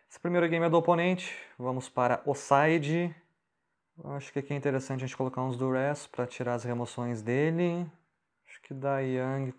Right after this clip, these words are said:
pode ser bom também. O que que eu vou tirar, cara? Eu vou tirar um Fatal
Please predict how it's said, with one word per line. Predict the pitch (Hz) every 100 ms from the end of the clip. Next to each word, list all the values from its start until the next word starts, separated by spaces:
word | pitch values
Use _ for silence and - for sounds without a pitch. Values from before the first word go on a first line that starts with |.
| -
pode | 127 -
ser | - 127
bom | 113 120 139 151
também. | 151 123 120 123 147 160 160 156 - _ _ _ _ _ _ _ _ _ _ _ _ _ _ _ _ _ _ _ _ _ _ _
O | -
que | 156
que | 156 -
eu | 147
vou | 120 117 143
tirar, | 143 - 185 143 107 117 120
cara? | - - 107 98 98 101 98 _ _ _ _ _ -
Eu | 143 151 151 143
vou | 123 120 143 170
tirar | 180 - - - 147 131 120 123 131 127 110 101 - _ _ _ _ _ _ _ -
um | 165 156 - - - _ - -
Fatal | 147 143 139 135